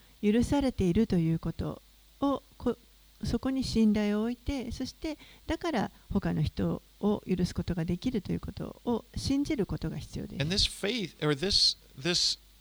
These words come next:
Speaker 2: faith is, is really contrary to our sinful nature.
Speaker 1: でも、この信仰というのは、実は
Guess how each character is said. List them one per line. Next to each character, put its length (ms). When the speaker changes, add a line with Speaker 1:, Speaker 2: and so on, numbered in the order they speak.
Speaker 2:
faith 440
is, 340
is 180
really 340
contrary 880
to 180
our 200
sinful 520
nature. 460
Speaker 1:
で 80
も、 120
こ 120
の 180
信 280
仰 200
と 140
い 120
う 40
の 200
は、 280
実 300
は 200